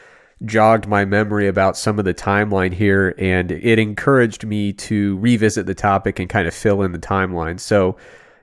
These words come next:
nineteen ninety was the Anabolic Steroids Control Act, uh, that really shook up the recreational use of anabolic steroids.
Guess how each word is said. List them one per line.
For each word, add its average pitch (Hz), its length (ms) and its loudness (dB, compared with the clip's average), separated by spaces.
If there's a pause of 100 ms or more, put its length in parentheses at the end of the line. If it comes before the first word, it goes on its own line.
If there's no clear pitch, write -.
nineteen 131 580 -2
ninety 107 640 -2 (380)
was 98 340 0
the 95 320 -4
Anabolic 95 560 2
Steroids 95 640 0
Control 95 580 0
Act, - 600 -4
uh, 85 160 -4
that 87 240 -2
really 107 580 2
shook - 440 -2
up 90 280 0 (200)
the 85 320 -6
recreational 90 920 -2
use 85 320 -8
of 82 60 -6
anabolic 82 540 -2
steroids. 82 720 -2